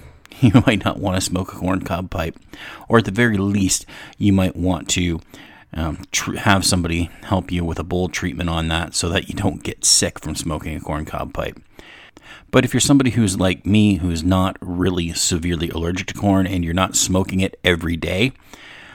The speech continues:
then you're probably okay. But if you got a severe corn allergy, I would stay completely away from the corn cob pipe. I mean, you don't wanna get sick and die just by doing something like that. But in the meantime,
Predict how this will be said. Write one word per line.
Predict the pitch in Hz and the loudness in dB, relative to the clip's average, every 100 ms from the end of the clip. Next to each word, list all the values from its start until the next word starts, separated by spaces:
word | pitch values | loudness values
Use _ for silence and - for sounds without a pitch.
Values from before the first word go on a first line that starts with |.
| - - | -20 0
then | 123 120 117 | 4 6 6
you're | - 107 101 95 | 4 4 4 2
probably | - 90 82 73 76 76 | 2 0 0 -4 -4 -4
okay. | 76 - 71 - | -6 -6 -8 -6
But | 90 | -2
if | 90 104 | -2 0
you | |
got | 104 101 | 2 2
a | |
severe | - 92 98 | 0 0 0
corn | - 87 | 0 -2
allergy, | 82 85 82 85 90 | 0 -2 -2 -4 -4
I | 85 | -4
would | 80 - | -4 -2
stay | - 87 92 | 0 0 -4
completely | - - - 104 104 90 95 | -10 -8 -2 0 0 2 0
away | 82 85 85 82 | 0 0 0 -2
from | - 78 | -4 -4
the | 78 | -6
corn | - 78 82 | -6 -6 -4
cob | 82 73 | -4 -4
pipe. | - - 76 | -4 -6 -4
I | 82 | -4
mean, | 78 76 - - - - - - _ - | -4 -8 -12 -18 -20 -20 -20 -20 _ -18
you | - | -4
don't | 90 110 | 2 2
wanna | 95 104 101 | 4 2 2
get | 117 - | 0 0
sick | - 117 117 | 2 2 4
and | 110 | 6
die | 101 98 95 | 6 4 0
just | 95 - | -2 0
by | 95 90 | 2 2
doing | 87 87 87 87 87 | -2 -6 -4 -2 -2
something | 90 85 80 | -6 -4 -4
like | 80 - | -4 -2
that. | 76 76 - | -4 -4 -2
But | 117 107 - _ - | 2 2 0 _ 2
in | 113 110 | 6 6
the | |
meantime, | 101 208 98 78 78 76 | 6 2 2 -2 -8 -10